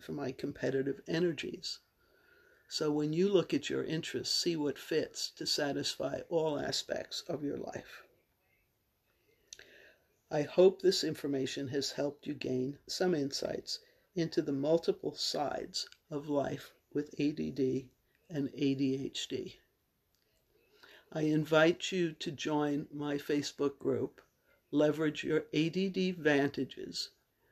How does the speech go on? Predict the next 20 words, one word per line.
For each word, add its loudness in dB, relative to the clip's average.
Use 2
this 4
site 4
for 0
either 4
questions, 0
comments, 4
or 4
requests 4
for -4
additional 2
information -4
that -2
might -2
be 2
added 2
to -8
these 0
weekly -2
podcasts. -8